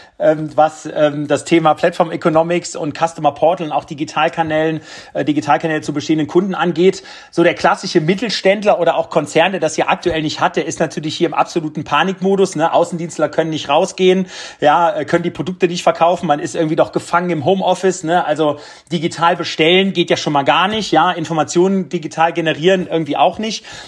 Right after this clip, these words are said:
So, da seid ihr natürlich, ähm, weiter. Habt ihr jetzt einen Wahnsinns-Run gehabt die letzten Wochen auf die Plattform, also in Bezug auf Anmeldungen? Kannst du da mal so ein bisschen was zu, zu, zu erzählen, wie ihr euch da wirklich als Vorreiter jetzt auch, äh, geschlagen habt in dieser Corona,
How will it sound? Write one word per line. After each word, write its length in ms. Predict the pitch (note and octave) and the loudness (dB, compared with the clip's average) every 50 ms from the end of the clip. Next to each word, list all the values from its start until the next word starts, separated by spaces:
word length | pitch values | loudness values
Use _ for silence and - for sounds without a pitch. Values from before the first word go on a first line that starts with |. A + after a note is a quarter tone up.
| - | -6
So, 120 | - - E3 | -2 0 2
da 100 | G#3 G3 | 2 2
seid 220 | - - - - | 2 0 0 2
ihr 140 | F3 F3+ G3 | 2 4 4
natürlich, 560 | F#3+ F#3 F3 - F#3+ E3+ F3 D#3 - - C#3 - | 4 2 0 0 -2 -2 -2 -4 -4 -8 -4 2
ähm, 400 | E3 D#3 D#3 D#3 D#3 D#3 - - | 2 2 2 2 -2 -4 -2 0
weiter. 320 | C3+ C#3 F#3+ F#3+ G#3+ - | 0 2 2 0 0 -2
Habt 160 | G3 - - | -4 -4 -6
ihr 60 | F#3+ | -2
jetzt 240 | D#3+ E3+ E3+ E3+ - | -2 -2 -2 -2 -6
einen 100 | D#3 C3 | -6 -4
Wahnsinns-Run 760 | C#3 B2+ D#3 F3+ F3 D#3+ D#3 - - - B2+ C3 C3 G3 A3 | -2 -2 -2 -2 -2 -4 -6 -8 -6 -4 -2 -2 -2 0 0
gehabt 340 | G#3+ A#3 F#3 G#3+ A3 - - | 0 0 0 -2 -6 -8 -8
die 180 | G3+ G3+ G3+ F#3+ | -6 -4 -2 0
letzten 400 | E3+ F#3 G3+ G3 - - F#3 C#3+ | 2 0 0 0 -4 -8 -2 0
Wochen 240 | F#3 G3 - - E3 | 0 0 0 -4 -6
auf 120 | D3+ - | -6 -6
die 100 | - D#3+ | -8 -4
Plattform, 520 | D#3 - D#3+ F#3+ - - G#3 G#3 G#3+ G3+ | -2 0 0 0 -2 0 2 2 2 2
also 200 | - D3+ D#3 C#3+ | 0 -2 -2 -4
in 100 | D#3 D3+ | -6 -8
Bezug 240 | C3+ B2+ - F3 - | -10 -8 -10 -2 -2
auf 180 | E3+ - - - | -2 -2 0 -2
Anmeldungen? 500 | C#3+ F#3 G3 G3 G3+ G3+ G3+ G3+ G3+ F#3+ - - - - - - | -2 2 2 2 2 2 2 0 -2 -4 -6 -12 -18 -18 -18 -6
Kannst 180 | - D#3+ D3+ | -6 -4 -4
du 60 | D#3+ C#3+ | 0 0
da 120 | D3 C#3+ | 2 2
mal 120 | F3 E3+ | 2 0
so 80 | E3 D#3+ | -2 -4
ein 60 | D3+ | -6
bisschen 260 | C#3+ E3+ - F#3+ F3 | -8 -6 -6 -4 0
was 240 | D3+ E3 D#3+ - - | 0 0 0 0 -6
zu, 400 | - - E3+ D#3+ D#3+ D#3 D3 C#3 | -8 -4 -2 0 0 0 -2 -4
zu, 440 | - - - - E3 D#3+ D3+ D3+ D3+ | -8 -8 -6 -4 -4 -2 -4 -4 -8
zu 180 | - - - E3 | -10 -4 -2 -2
erzählen, 480 | D3+ D3+ - D#3 D#3 E3 F3 E3+ D#3+ | -2 0 2 2 4 4 4 2 0
wie 260 | C#3+ D#3+ D#3 D#3 D3+ | -2 0 0 0 0
ihr 200 | - - D#3+ D#3+ | 2 2 4 4
euch 160 | D#3 C#3+ - - | 4 2 2 2
da 200 | D#3+ C#3+ D3+ C#3+ | 4 4 4 2
wirklich 300 | D#3 D#3 - D3+ - C#3 | 0 -4 -4 -2 0 0
als 120 | C3+ - | -2 0
Vorreiter 440 | - - D#3+ D#3 D#3 D#3 D#3+ - D#3 | 2 2 2 4 4 0 0 0 -2
jetzt 260 | C#3+ D3 D3 - - | -2 -2 -4 -4 -2
auch, 320 | - C3+ C#3 B2+ - - | 0 0 0 0 -2 -6
äh, 240 | - - C#3+ C#3 C3+ | -4 0 2 2 2
geschlagen 460 | B2+ C#3 - - D3+ D3 D#3 C#3+ B2+ | 2 0 0 2 2 2 2 2 0
habt 180 | A#2 A#2+ - - | 0 0 0 -4
in 60 | A#2+ | -6
dieser 260 | G#2 A#2 G#2+ A#2+ A2 | -8 -4 0 0 0
Corona, 500 | - - A#2 A2 B2 A#2+ G#2+ G2+ G2+ G2 | 0 -2 -4 -4 -2 0 0 -2 -2 -4